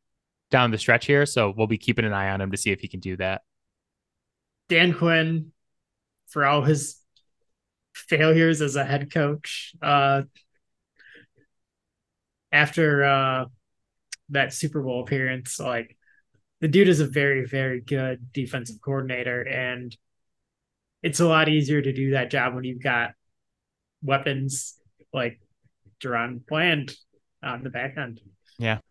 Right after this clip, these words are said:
Speaker 1: Just like Jim Schwartz, like, really good defensive coordinator, just leave him in the role he's good at and let him
Speaker 2: Yeah.
Speaker 1: do it. But yeah, it's just cool to see a dude who was a fifth round pick two years ago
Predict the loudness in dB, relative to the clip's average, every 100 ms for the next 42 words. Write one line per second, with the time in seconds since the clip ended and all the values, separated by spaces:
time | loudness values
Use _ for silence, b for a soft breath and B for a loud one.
0 | 0 4 6 4 6 6 6 4 4 2
1 | 0 -4 -4 2 6 8 6 4 2 0
2 | 0 -2 2 2 4 2 2 0 -4 0
3 | 2 2 2 2 4 4 4 0 0 0
4 | 0 -4 -10 _ _ _ -4 2 4 4
5 | 2 2 2 0 0 0 -4 _ 8 8
6 | 8 4 4 6 6 6 2 2 2 2
7 | 0 -2 0 0 4 2 2 0 -4 -2
8 | 0 2 2 0 4 4 4 2